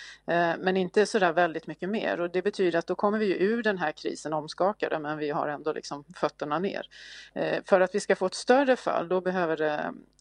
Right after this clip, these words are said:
bli betydligt värre och folk behöver faktiskt också bli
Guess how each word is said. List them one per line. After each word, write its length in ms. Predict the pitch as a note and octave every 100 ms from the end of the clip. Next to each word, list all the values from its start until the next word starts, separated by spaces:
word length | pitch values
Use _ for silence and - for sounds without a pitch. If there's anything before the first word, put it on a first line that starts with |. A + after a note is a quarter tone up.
| -
bli 380 | E3 D#3+ D#3+ D#3+
betydligt 460 | E3 B3 A3+ F3
värre 240 | D3 D3 D3+
och 80 |
folk 240 | - D#3+ -
behöver 200 | E3 D3+
faktiskt 340 | - - D3
också 200 | D#3 -
bli 360 | D3+ F#3 G3+